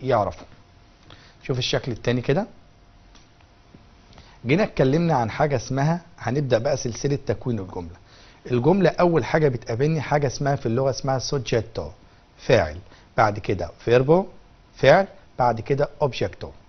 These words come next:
يبقى سوجيتو فاعل، فعل، مفعول به. بداية الفاعل بينقسم إلى جزئين، حاجة اسمها نومي وحاجة اسمها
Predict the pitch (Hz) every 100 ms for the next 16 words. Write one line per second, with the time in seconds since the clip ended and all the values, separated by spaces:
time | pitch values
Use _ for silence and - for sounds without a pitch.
0 | - - - - 98 90 - 98 - 113
1 | - - 117 131 190 - - - _ -
2 | - 120 147 - - - 135 120 110 82
3 | 76 - - - - - - - - 135
4 | 120 170 196 180 127 160 170 180 127 113
5 | - 170 - 147 143 127 113 110 113 92
6 | 92 - _ _ - - - - 151 143
7 | 117 127 101 98 113 139 160 196 220 -
8 | - - 107 131 135 - 131 139